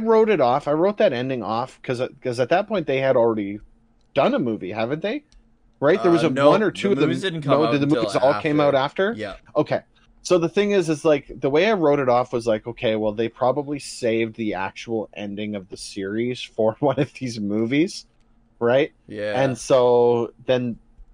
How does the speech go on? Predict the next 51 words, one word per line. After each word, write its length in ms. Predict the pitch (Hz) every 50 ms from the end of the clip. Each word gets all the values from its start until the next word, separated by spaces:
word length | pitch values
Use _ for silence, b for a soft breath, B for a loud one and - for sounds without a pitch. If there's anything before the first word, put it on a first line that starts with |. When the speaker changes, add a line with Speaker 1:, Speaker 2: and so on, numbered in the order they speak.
| _ 123
Speaker 1:
that 340 | 117 135 135 127 131 127 98
made 240 | 123 120 117 104 -
sense 440 | - - 117 104 95 87 - - -
to 100 | - 104
me, 280 | 95 87 80 92 104 _ _
right? 300 | - 104 104 113 110 -
'Cause 120 | - 127
I 100 | 135 143 147
just, 220 | - 160 147 - 123
I, 140 | 123 117 - _ _ -
I 40 |
felt 240 | - - 147 143 131
like 160 | 139 135 -
the, 200 | - 123 117 113 -
it 120 | 113 117 107
wasn't, 380 | 120 151 160 - 185 175 - - b b b b _ _ _ _ _ _ -
there 200 | 120 160 175 185
was 240 | 185 175 151 127 120
better 480 | 110 - - 135 139 151 170 180 185
season 680 | 170 - - - - 151 156 160 135 143 139 123 110
endings 600 | 92 - 107 104 101 98 98 92 92 101 104 -
than 100 | - 139
Speaker 2:
Yeah, 180 | 139 - 110 -
Speaker 1:
there 160 | 110 107 104 104
Speaker 2:
than 60 | 104
Speaker 1:
was 260 | 107 107 104 104 104
the 80 | 104 104
Speaker 2:
that. 100 | 98 104
Speaker 1:
series 600 | 98 - - - 139 123 110 101 98 92 92 -
ending, 320 | 107 92 87 80 78 69 104
Speaker 2:
Yeah, 180 | 107 101 98
yeah, 240 | 95 95 92 92 90
Speaker 1:
right? 260 | 90 104 104 117 135 175
Speaker 2:
yeah. 360 | - _ _ _ _ - 160
Speaker 1:
And 100 | 165 165
the 60 | 165
same 260 | - - 208 214 220
thing 140 | 214 - 214 185
happened 320 | 185 180 175 180 175 156
for 120 | - 160
Deep 200 | 147 143 139 143 -
Space 320 | - - 127 120 113 - 143
Nine. 280 | 151 139 110 98 87
It 60 | 98
was 120 | 104 113 113
the 60 | 120 110
same 260 | - - 151 151 139
concept. 540 | - - 135 139 127 - - 101 85 - _
There 100 | 110 110
was 140 | 107 104 104
better 440 | 110 123 131 147 160 156 156 147